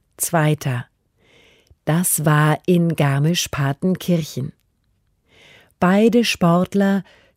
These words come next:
können die Vierschanzentournee noch gewinnen. Die beiden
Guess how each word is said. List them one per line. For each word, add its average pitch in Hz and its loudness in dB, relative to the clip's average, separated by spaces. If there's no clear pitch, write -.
können 220 2
die 180 0
Vierschanzentournee 170 0
noch 139 -2
gewinnen. 147 0
Die 151 0
beiden 143 0